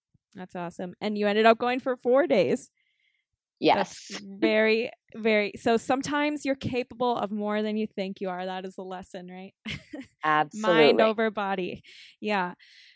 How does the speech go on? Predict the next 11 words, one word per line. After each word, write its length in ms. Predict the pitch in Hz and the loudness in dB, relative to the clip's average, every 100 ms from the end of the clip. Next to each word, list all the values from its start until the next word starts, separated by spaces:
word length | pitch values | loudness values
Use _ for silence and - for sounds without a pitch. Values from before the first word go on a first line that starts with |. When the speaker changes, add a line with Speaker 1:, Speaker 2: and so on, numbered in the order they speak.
| _ _ | _ _
Speaker 1:
And 240 | 269 269 269 | -2 -2 0
so 180 | 302 | -2
fasting, 760 | 285 - 539 554 - 285 254 254 - _ _ _ 214 226 - | -2 -4 -4 -4 -6 -6 -4 -6 -12 _ _ _ -20 -20 -6
the 80 | 233 | -2
benefits 680 | 254 262 269 214 190 - - | 0 0 0 -2 -4 -6 -10
in 140 | 226 | -8
and, 120 | 220 - | -8 -4
in 160 | 254 | -4
and 100 | 262 | -2
of 100 | 226 | -2
itself, 380 | 202 - 202 196 | -2 -2 -2 -2